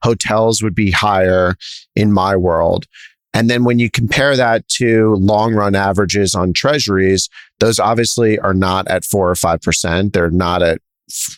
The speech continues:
you know, high threes. They're under three. So that's really the point when you're looking at making an investment,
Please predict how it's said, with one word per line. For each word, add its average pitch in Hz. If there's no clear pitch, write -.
you 104
know, 82
high 107
threes. 101
They're 104
under 160
three. 87
So 127
that's 123
really 123
the 98
point 110
when 110
you're 107
looking 120
at 104
making 107
an 95
investment, 92